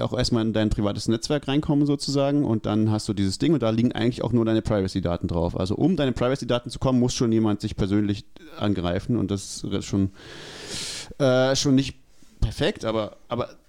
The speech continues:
aber da siehst du halt, wie viel von diesen, wie viele von diesen Prozessen da laufen. Da laufen halt irgendwelche komischen Sony-Prozesse, die halt, äh, die du eigentlich auch nicht killen kannst.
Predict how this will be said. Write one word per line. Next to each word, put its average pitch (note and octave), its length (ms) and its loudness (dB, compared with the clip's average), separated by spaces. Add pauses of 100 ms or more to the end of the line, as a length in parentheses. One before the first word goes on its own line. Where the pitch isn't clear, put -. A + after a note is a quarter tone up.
aber B2 140 -2
da B2 200 -2
siehst C#3 220 -4
du D3+ 80 4
halt, C3 280 0
wie C#3+ 80 2
viel E3 220 2
von C#3 160 0
diesen, C3 220 0
wie C#3+ 100 4
viele C#3+ 220 0
von C#3 100 2
diesen A#2+ 160 2
Prozessen D#3+ 320 0
da A2+ 100 2
laufen. F#2+ 320 2
Da F2+ 80 2
laufen G#2+ 220 2
halt A2 160 0
irgendwelche C#3+ 440 2
komischen D3 560 2
Sony-Prozesse, C#3 840 0
die A2+ 260 0
halt, A2+ 280 0
äh, A#2 180 0 (220)
die A2+ 120 -2
du G#2+ 140 0
eigentlich G#2 160 -2
auch G#2 60 0
nicht G#2+ 140 0
killen D#3 240 2
kannst. A2 380 0